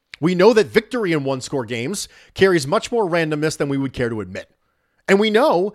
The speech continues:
that avoiding one-score games as much as possible, as the Bills have been doing for the last three years, is the best path to victory. I am not willing to go searching for a solution to a problem I'm not sure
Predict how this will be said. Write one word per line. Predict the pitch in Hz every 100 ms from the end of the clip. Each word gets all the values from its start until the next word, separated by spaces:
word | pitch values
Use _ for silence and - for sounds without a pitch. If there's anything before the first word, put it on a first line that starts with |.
| _ -
that | 160
avoiding | 170 120 196 359 330 185
one-score | 156 147 - 151 120
games | 127 131 127
as | 117
much | 214 233
as | 180
possible, | - 285 302 151 117 101 - _ -
as | 180
the | 139
Bills | 143 214 196
have | 185
been | 175 143
doing | 170 202
for | 175
the | 165
last | 165 175 -
three | 170
years, | 160 165 226 - - _ _ -
is | 190
the | 170 156
best | 190 175 - - _ -
path | 170 147 - _ _
to | 127
victory. | 123 - 87 _ _ _ _ _ _ _ _ _ _ _ -
I | 170
am | 247 220
not | 214 160
willing | 139 180 185 185 - _ _
to | 135
go | 147
searching | 135 170 170 170
for | - 160
a |
solution | - 151 156 - 85 _ _ _ _ _ _ -
to | 147
a | 127
problem | - 139 156 214 247 - _ _ _ _ -
I'm | 151 185
not | 160 156
sure | - 156